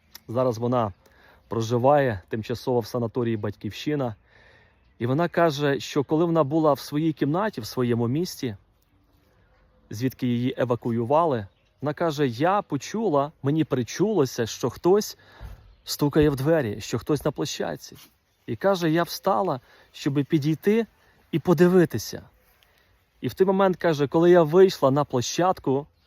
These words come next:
стався сильний вибух, і через деякий момент вона знепритомніла. І прийшла до свідомості вже в лікарні,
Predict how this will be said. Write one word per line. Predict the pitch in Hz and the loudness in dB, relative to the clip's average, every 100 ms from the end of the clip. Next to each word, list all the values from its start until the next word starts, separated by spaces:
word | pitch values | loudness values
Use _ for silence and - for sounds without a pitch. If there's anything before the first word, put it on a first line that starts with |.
| _ _ _ - | _ _ _ -20
стався | - 160 160 - | 2 2 4 -2
сильний | 123 - 185 202 208 202 196 _ _ _ _ | -6 2 6 8 8 4 2 _ _ _ _
вибух, | 110 110 117 202 139 151 - - _ _ _ _ _ _ _ _ _ _ _ - | -10 4 8 8 6 0 -2 -12 _ _ _ _ _ _ _ _ _ _ _ -12
і | |
через | 131 139 131 - - _ _ _ _ _ _ _ _ | -4 -2 -2 -8 -20 _ _ _ _ _ _ _ _
деякий | 117 139 - 127 | 0 0 0 0
момент | 120 139 139 | 0 0 0
вона | 120 123 | 0 0
знепритомніла. | 113 117 110 117 131 107 98 98 - _ _ _ _ _ _ | 0 -2 -4 -2 -2 -2 -4 -10 -16 _ _ _ _ _ _
І | 165 196 190 - _ _ - - - _ - | -6 -4 -6 -10 _ _ -20 -20 -20 _ -6
прийшла | 135 127 156 | -4 4 4
до | 147 | 4
свідомості | 139 139 131 147 131 - | 0 0 2 2 0 -2
вже | 120 113 135 | -4 2 2
в | 117 | 2
лікарні, | 123 - 165 180 170 147 | 0 4 4 4 0 -6